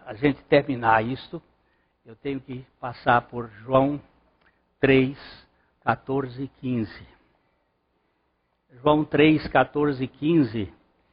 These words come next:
é o texto de ligação que vai nos colocar na posição, é, de identificar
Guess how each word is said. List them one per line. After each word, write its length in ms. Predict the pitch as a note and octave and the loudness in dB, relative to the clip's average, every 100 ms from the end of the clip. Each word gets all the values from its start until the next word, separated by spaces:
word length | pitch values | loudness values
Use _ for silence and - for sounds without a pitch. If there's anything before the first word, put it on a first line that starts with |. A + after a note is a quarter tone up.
| _ _ _ | _ _ _
é 200 | - C3+ | 2 4
o 240 | C#3 C#3 C3 | 4 0 -6
texto 520 | - F3 F#3 - D#3+ | 4 4 4 -4 -8
de 120 | C#3+ | -2
ligação 920 | D#3 D3+ D3 B2+ - - D#3+ F3 F3+ - _ _ _ _ _ _ _ _ _ _ _ _ _ _ _ _ _ | 0 2 2 0 -4 2 4 2 -2 -10 _ _ _ _ _ _ _ _ _ _ _ _ _ _ _ _ _
que 80 | C#3 | -18
vai 260 | A#2+ C3 C3+ | 0 2 4
nos 240 | C#3 B2+ | 2 -2
colocar 640 | - D3 C#3 - C3+ C#3 D3 | 0 4 4 4 4 4 4
na 120 | C3+ | 2
posição, 840 | - D3+ C3+ B2 - D3+ D#3 F3 - _ _ _ _ _ _ _ | 2 -6 -6 -10 2 4 4 0 -10 _ _ _ _ _ _ _
é, 340 | C3 C3+ C3 | 4 4 4
de 560 | A#2+ A#2+ D3 D3 D3 D3+ | 0 -4 2 4 4 0
identificar 1300 | D#3+ D3 B2+ A#3+ B3 - G3+ F#3 D#3+ C#3+ D#3 - - | -4 0 6 6 4 -6 -10 0 4 4 4 -2 -14